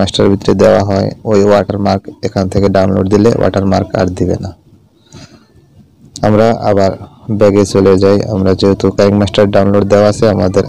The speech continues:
আর download দেওয়ার দরকার নেই, আমি কেটে দিলাম। এভাবে কাইং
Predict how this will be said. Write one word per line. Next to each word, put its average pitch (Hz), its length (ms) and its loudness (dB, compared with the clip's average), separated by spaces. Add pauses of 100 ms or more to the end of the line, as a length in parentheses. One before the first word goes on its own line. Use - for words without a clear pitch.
(100)
আর 98 100 0 (140)
download 92 440 0
দেওয়ার 95 240 2
দরকার 95 300 0
নেই, 107 200 0 (880)
আমি 95 220 0 (640)
কেটে 98 240 0
দিলাম। 95 300 -4 (3000)
এভাবে 120 340 4
কাইং 110 260 0